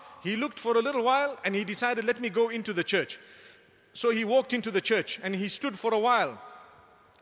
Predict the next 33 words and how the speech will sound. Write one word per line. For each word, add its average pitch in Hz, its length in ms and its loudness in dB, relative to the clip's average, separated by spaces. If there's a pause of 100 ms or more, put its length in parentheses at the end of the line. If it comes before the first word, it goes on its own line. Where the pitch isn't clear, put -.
He 202 120 0
listened 254 320 0
to 240 80 -4
what 233 200 2
they 214 140 4
had 233 180 0
to 214 80 -6
say. 202 300 4 (360)
Someone 240 380 -2
spoke 254 380 0
to 226 100 -2
him. 180 200 -4
He 196 140 -4
asked 233 280 2
a 208 60 -4
few 233 180 -6
questions 226 640 0 (260)
and 185 120 -2
he 202 120 -6
told 233 240 2
himself, 202 360 0
"You 190 60 0
know 220 140 0
what? 247 200 2 (760)
This 202 160 2
is 196 140 0
much 208 240 -2
better 202 180 4
than 180 160 0
what 180 160 0
we 202 140 0
are 175 60 4
doing." 185 260 0